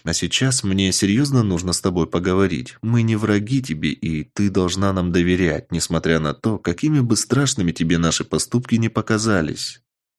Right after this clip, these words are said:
Пират с Мирославом не вмешивались в их разговор. Вернее, больше рассказывала Белка и лишь изредка задавала вопросы Ксанка.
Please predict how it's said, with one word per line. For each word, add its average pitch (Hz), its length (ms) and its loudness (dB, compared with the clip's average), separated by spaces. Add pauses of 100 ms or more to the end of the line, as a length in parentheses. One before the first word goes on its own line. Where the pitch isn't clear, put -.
(440)
Пират 202 240 4
с - 80 -2
Мирославом 131 680 4
не 135 100 6
вмешивались 120 640 2
в 85 80 0
их 80 140 -2
разговор. 80 760 0 (160)
Вернее, 127 580 2
больше 127 420 2
рассказывала 101 680 4
Белка 113 460 2
и 76 220 0
лишь 80 300 0
изредка 98 460 0
задавала 85 520 2
вопросы 80 520 -2
Ксанка. - 920 -2